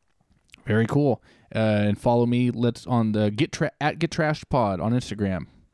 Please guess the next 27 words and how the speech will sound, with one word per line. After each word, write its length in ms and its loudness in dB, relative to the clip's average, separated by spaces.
at 160 -2
Get 120 -2
Trashed 320 -2
Pod, 280 0
and 160 0
then 120 -2
follow, 480 2
uh, 300 0
the 80 -2
Twitter. 300 2
Let's 180 -4
Get 120 -6
Trashed 380 -4
Pod, 360 0
I 80 -4
think. 300 -4
Uh, 320 2
all 120 2
right, 180 -2
ladies 160 0
and 60 0
gentlemen, 260 0
two 680 2
recommendations 840 -2
for 640 0
the 200 0
menu 680 0